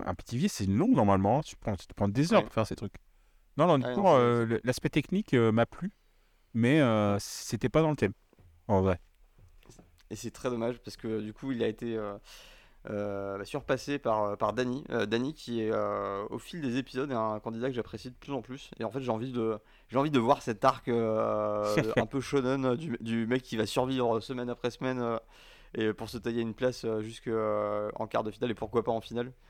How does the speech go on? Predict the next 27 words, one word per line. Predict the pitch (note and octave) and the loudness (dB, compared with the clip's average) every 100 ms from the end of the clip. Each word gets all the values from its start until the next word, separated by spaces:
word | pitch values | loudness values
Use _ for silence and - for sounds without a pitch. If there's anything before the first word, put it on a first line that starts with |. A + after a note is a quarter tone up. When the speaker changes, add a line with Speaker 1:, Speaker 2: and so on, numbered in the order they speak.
| _ _ _ _ | _ _ _ _
Speaker 2:
Ça | - - | -14 -8
serait, | - B2+ | -2 2
Speaker 1:
Après, | A#2 F#3 | 6 6
Speaker 2:
euh, | D#3+ | 4
Speaker 1:
il, | C#3+ | 2
Speaker 2:
ça | |
Speaker 1:
il | |
est | C3+ | 4
Speaker 2:
serait | |
Speaker 1:
un | C#3 | 4
Speaker 2:
un | |
Speaker 1:
peu | C3+ E3 | 6 4
Speaker 2:
joli | D#3 | 4
scénario. | D#3 | 6
Speaker 1:
avantagé | D#3 D3 D#3 | 6 6 4
par | D3 B2+ | 6 4
la | A#2+ | 4
mécanique | B2 B2+ B2+ B2+ | 2 2 2 0
quand | - G#2 | 2 2
même, | G2+ G2+ | 4 2
hein, | |
parce | G#2 - | 0 0
que | A2+ G2 F#2 _ _ - | 2 2 2 _ _ 4
pour | A#2+ | 8
Speaker 2:
Bah, | |
Speaker 1:
la | A#2 A2 G#2+ G#2 | 8 8 6 4
deuxième | G#2 B2+ B2+ | 2 2 4